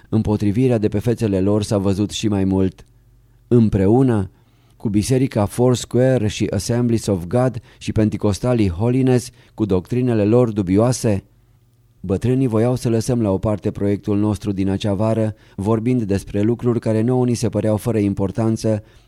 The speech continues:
însă eu și Roza stăteam liniștiți. De fapt, era un curent penticostal care venise din Rusia în Armenia aproape cu un secol înainte, micșorându-se acum într-o denumire mai severă decât oricare alta.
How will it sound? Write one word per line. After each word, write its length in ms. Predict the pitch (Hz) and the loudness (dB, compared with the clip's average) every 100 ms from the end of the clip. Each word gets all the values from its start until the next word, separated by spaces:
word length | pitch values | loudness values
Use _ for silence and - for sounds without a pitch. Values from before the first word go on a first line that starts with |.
| _ | _
însă 260 | - 131 127 | -2 -2 2
eu 200 | 117 117 | 2 2
și 160 | 113 110 | 2 0
Roza 340 | 104 101 101 | 0 0 -2
stăteam 440 | 92 104 95 92 | -4 -6 -4 -2
liniștiți. 680 | 90 92 104 101 110 95 - _ _ _ _ _ _ _ _ _ _ _ _ - | 0 0 0 -2 -2 -2 -6 _ _ _ _ _ _ _ _ _ _ _ _ -6
De 140 | 113 | -2
fapt, 420 | 113 135 - - - | 0 -2 -4 -20 -4
era 260 | 104 117 | 2 4
un 140 | 127 123 | 2 2
curent 300 | 117 127 127 | 0 0 0
penticostal 640 | 117 - - 110 - 117 | -2 -2 -2 -2 0 -2
care 240 | 101 95 95 | 0 -2 0
venise 360 | 101 113 110 | 0 0 -2
din 200 | 104 104 | 0 0
Rusia 420 | 107 117 - 95 | 2 0 0 -2
în 120 | 92 98 | 0 0
Armenia 600 | 98 107 113 113 110 104 - - | 0 0 2 2 0 -2 -8 -8
aproape 420 | 104 123 123 120 | -6 -2 0 0
cu 120 | 110 | 0
un 100 | 110 | 0
secol 380 | 107 117 107 101 | 0 -2 0 0
înainte, 640 | 98 101 117 117 110 107 - - - | 0 2 0 0 0 -2 -6 -18 -6
micșorându-se 760 | 110 - 120 127 123 98 95 | -4 0 0 2 0 -2 -2
acum 300 | 90 87 117 | -4 -2 0
într-o 280 | 113 110 107 | 2 0 0
denumire 500 | 107 107 104 120 113 | 0 0 0 0 0
mai 200 | 110 107 | 0 -2
severă 380 | 98 117 104 101 | 0 -2 0 -2
decât 340 | 98 - 104 | -2 -4 -4
oricare 460 | - 110 - 104 107 | -2 -2 -2 -2 0
alta. 500 | 107 107 104 92 | 0 -2 -2 -4